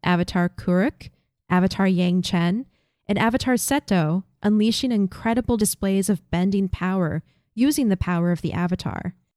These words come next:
Roku goes on to say, "If an Avatar were to be killed while in the Avatar state, the reincarnation cycle would be broken, and the Avatar would cease to exist."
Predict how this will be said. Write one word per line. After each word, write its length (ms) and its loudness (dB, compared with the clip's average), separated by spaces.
Roku 280 4
goes 180 2
on 140 2
to 60 2
say, 420 2
"If 160 0
an 140 0
Avatar 460 0
were 200 2
to 100 -2
be 100 0
killed 380 0
while 260 2
in 200 2
the 140 0
Avatar 440 0
state, 440 -2
the 100 2
reincarnation 840 0
cycle 420 0
would 160 2
be 100 2
broken, 600 -2
and 120 4
the 140 0
Avatar 520 0
would 200 -2
cease 340 -4
to 120 -2
exist." 640 -2